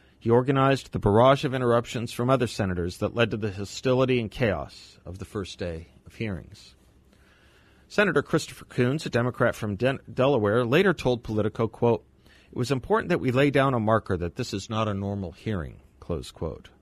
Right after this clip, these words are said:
Senator Dick Durbin said they wanted to, quote, "single out the hearing as something unusual," close quote.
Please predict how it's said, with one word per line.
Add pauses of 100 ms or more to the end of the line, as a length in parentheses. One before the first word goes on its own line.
(840)
Senator
Dick
Durbin
said
they
wanted
to,
quote,
"single
out
the
hearing
as
something
unusual,"
close
quote.